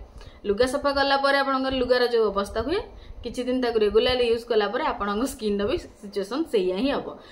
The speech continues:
ତ synthol ପାଇଁ big no, କାରଣ ତାର ପି ଏଚ୍ level ହଉଛି ନଅରୁ ଦଶ।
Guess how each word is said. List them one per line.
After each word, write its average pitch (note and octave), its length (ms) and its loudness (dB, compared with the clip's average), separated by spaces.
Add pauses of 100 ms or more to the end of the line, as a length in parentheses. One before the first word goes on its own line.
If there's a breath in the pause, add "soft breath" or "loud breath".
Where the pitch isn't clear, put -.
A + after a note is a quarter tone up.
(200 loud breath)
ତ B3+ 60 4
synthol C4+ 440 2
ପାଇଁ D#4+ 260 2
big A#3 300 -2
no, C4+ 220 0
କାରଣ A#3+ 260 -4
ତାର G#3 300 0 (140)
ପି A#3+ 60 -2
ଏଚ୍ A#3+ 160 -2
level A#3+ 280 0
ହଉଛି C#4 240 -2
ନଅରୁ G#3+ 340 -2
ଦଶ। G3+ 240 -4